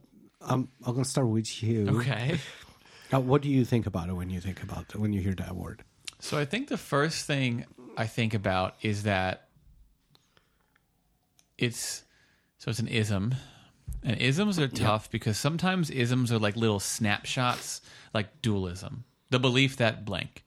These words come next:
Speaker 2: or determinism, the belief that blank. But then you have other isms that are harder, like existentialism, or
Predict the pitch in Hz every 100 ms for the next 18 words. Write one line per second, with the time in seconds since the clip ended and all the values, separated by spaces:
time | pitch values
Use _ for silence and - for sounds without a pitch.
0 | - - - - - - - - - _
1 | - 110 107 104 101 98 98 104 _ _
2 | _ _ _ _ _ 123 135 123 104 90
3 | 92 - - - 123 127 127 113 117 92
4 | - 92 - - - _ - - - 135
5 | 180 262 262 165 - 120 127 123 127 147
6 | 147 151 143 110 101 98 - 110 120 139
7 | 139 156 - _ - 117 107 113 110 110
8 | 110 - 110 113 127 131 135 147 151 -
9 | _ _ _ _ _ _ _ _ - -
10 | - 123 113 110 107 107 104